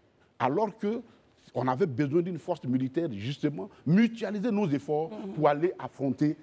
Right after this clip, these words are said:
Speaker 1: le danger,
Speaker 2: Très
Speaker 1: qui est
Speaker 2: bien.
Speaker 1: un danger commun. Voilà la question. C'est pourquoi je dis que ce n'est pas une fatalité. Il ne faut pas leur jeter la pierre comme ça.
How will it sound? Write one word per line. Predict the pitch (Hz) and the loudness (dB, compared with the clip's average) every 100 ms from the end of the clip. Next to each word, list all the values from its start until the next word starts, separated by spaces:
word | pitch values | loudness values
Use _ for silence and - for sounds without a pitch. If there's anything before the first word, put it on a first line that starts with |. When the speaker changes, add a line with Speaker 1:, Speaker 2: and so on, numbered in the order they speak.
| - | -8
Speaker 1:
le | 107 | -4
danger, | 120 127 120 143 156 - | -2 0 0 -2 -2 -12
Speaker 2:
Très | - 202 | -4 0
Speaker 1:
qui | |
est | |
Speaker 2:
bien. | 190 | 0
Speaker 1:
un | 156 | 0
danger | 120 110 | -2 -4
commun. | 120 90 82 - _ _ _ | -6 -8 -12 -18 _ _ _
Voilà | 156 220 | -4 -2
la | 339 | -2
question. | - 180 233 175 - | -2 -4 -4 -8 -6
C'est | 190 | -6
pourquoi | 285 | -4
je | |
dis | 220 | -4
que | 220 | -2
ce | |
n'est | 208 | -2
pas | - | 0
une | 240 226 | -2 -2
fatalité. | 196 180 165 170 165 - _ _ _ | -2 -2 -2 -2 -6 -6 _ _ _
Il | |
ne | 170 | 0
faut | 196 | 0
pas | - | 0
leur | 262 233 | -2 -2
jeter | 190 220 | -4 -2
la | 196 | -4
pierre | - 226 - | -2 -6 -4
comme | 208 196 | -6 -4
ça. | 196 | -6